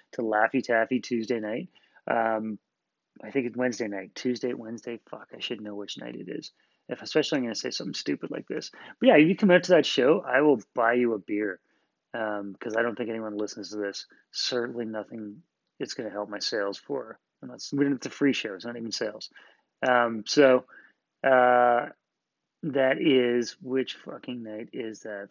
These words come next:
Fox and Fiddle. Uh, not Fox and Fiddle. The Fox Lounge, Rock Bar, and Hot Doggery. That's Tuesday night. Tuesday night. Um, come say what's up.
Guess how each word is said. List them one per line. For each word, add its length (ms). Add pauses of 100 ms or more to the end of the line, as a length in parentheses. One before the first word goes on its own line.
Fox 360
and 280 (120)
Fiddle. 520 (760)
Uh, 380
not 260
Fox 320
and 120
Fiddle. 380 (340)
The 60
Fox 520
Lounge, 760 (140)
Rock 520
Bar, 400
and 220
Hot 360 (120)
Doggery. 540
That's 240
Tuesday 500
night. 220 (580)
Tuesday 380
night. 280 (460)
Um, 540 (180)
come 160
say 160
what's 240
up. 220